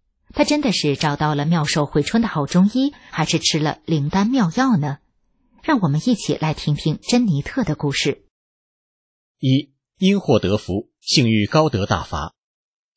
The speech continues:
Speaker 2: 珍妮特笑着说：“我是修炼了法轮功，也称法轮大法。这是法轮大法发生在我身上的奇迹。从二十多岁，我就开始寻找精神提升的途径，去过很多地方，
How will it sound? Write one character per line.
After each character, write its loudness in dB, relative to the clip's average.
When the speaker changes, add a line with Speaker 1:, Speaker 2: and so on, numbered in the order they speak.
Speaker 2:
珍 4
妮 2
特 2
笑 0
着 -4
说 -4
：“我 4
是 0
修 2
炼 0
了 0
法 0
轮 -4
功， -2
也 2
称 -2
法 0
轮 -4
大 -2
法。 -6
这 4
是 2
法 2
轮 -2
大 0
法 -4
发 -2
生 0
在 0
我 0
身 0
上 0
的 -6
奇 -4
迹。 -8
从 -4
二 4
十 -2
多 2
岁， -2
我 -2
就 0
开 -2
始 -6
寻 -2
找 0
精 -2
神 -4
提 -4
升 -6
的 -2
途 -10
径， -6
去 -2
过 2
很 -6
多 0
地 -2
方， -6